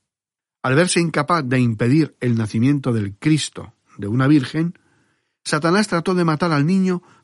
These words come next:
por medio de una masacre generalizada y arbitraria de los bebés varones que fue ordenada por Herodes. En los versículos cinco y seis se nos presenta al niño de esta mujer.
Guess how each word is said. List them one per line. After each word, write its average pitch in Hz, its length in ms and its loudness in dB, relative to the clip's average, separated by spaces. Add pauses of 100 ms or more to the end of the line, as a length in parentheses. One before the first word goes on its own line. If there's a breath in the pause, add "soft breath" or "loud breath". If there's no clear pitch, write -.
por 123 160 -4
medio 147 240 2
de 131 80 0
una 135 120 0
masacre 131 360 -6
generalizada 117 880 -4 (480 soft breath)
y 151 120 2
arbitraria 139 720 -2 (180 soft breath)
de 127 140 0
los 110 180 -2
bebés 127 300 0 (160)
varones 127 560 -2 (260 soft breath)
que 104 120 -8
fue 120 160 -6
ordenada 101 460 -4
por - 160 -12
Herodes. - 480 -20 (640)
En 156 100 0
los 170 80 2
versículos 190 460 0
cinco 180 280 0
y 143 60 2
seis 185 360 -2 (300 loud breath)
se - 180 -4
nos 139 160 0
presenta 170 480 -4
al 127 120 0
niño 147 260 0
de 120 80 0
esta 117 180 -6
mujer. - 380 -12